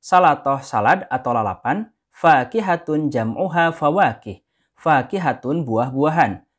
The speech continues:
Burtukol, burtukol jeruk. Tamar, tamar kurma.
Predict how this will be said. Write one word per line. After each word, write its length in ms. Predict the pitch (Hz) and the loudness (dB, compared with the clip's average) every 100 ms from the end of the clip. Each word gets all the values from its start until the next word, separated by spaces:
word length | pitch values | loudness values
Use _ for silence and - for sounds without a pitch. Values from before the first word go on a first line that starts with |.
| _ | _
Burtukol, 800 | 147 160 156 156 156 214 135 92 _ _ _ _ | -4 -4 -2 -4 0 0 0 -4 _ _ _ _
burtukol 720 | 135 208 226 123 113 107 127 143 | -2 -2 -2 -6 -6 -2 0 0
jeruk. 400 | 185 180 92 _ _ _ _ _ _ _ - | 0 -2 -4 _ _ _ _ _ _ _ -4
Tamar, 400 | 175 143 95 - _ _ _ _ _ - | -2 -2 -4 -12 _ _ _ _ _ -4
tamar 480 | 156 131 107 165 - | -2 0 -2 -4 -4
kurma. 500 | 196 123 104 175 - | -4 -2 -2 -2 -4